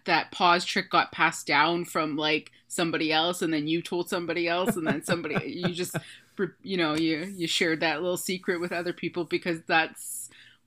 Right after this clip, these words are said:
Speaker 1: every-, everybody was recording stuff off the radio. Or like you said, when you had the dual cassette, you could, if you had your, you know, cassette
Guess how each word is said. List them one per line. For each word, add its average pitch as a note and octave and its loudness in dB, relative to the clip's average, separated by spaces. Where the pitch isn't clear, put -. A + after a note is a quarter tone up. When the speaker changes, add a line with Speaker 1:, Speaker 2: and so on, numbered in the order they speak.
Speaker 1:
every-, F3 -2
everybody D#3+ 4
was D3+ -2
recording D3+ -2
stuff - -8
off D3 -8
the D3+ -4
radio. C#3+ -2
Or F#3 6
like F3 2
you F3+ -2
said, E3 -2
when E3 0
you E3 0
had D#3 2
the D#3 2
dual D#3 0
cassette, E3 -2
you F3 -4
could, D#3+ -2
if E3 -4
you E3+ -2
had E3+ 6
your, D#3+ 2
you F#3 -6
know, D3+ -4
cassette - 0